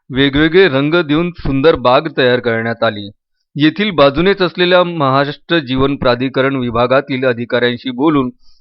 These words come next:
शिवटेकडीवर वृक्षारोपण करून झाडांना रोज पाणी दिले जात आहे. आज मात्र या ठिकाणी नवा बदल झाला का, असे दृश्य प्रत्येकाला अनुभवायला येईल असा बदल झाला आहे. आता या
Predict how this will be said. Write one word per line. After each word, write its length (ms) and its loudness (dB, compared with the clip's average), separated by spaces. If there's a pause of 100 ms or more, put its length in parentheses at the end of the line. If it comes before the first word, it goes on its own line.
शिवटेकडीवर 800 2
वृक्षारोपण 760 0
करून 300 0 (340)
झाडांना 400 2
रोज 240 2 (140)
पाणी 220 0
दिले 300 -4
जात 280 -2
आहे. 300 -4 (180)
आज 220 4
मात्र 300 0
या 220 4
ठिकाणी 420 0
नवा 300 4
बदल 360 0
झाला 280 0
का, 400 2 (100)
असे 260 -2
दृश्य 360 -4
प्रत्येकाला 680 -2
अनुभवायला 640 0
येईल 260 -4 (380)
असा 220 2
बदल 360 -2
झाला 220 -2
आहे. 280 -6 (160)
आता 260 2
या 140 6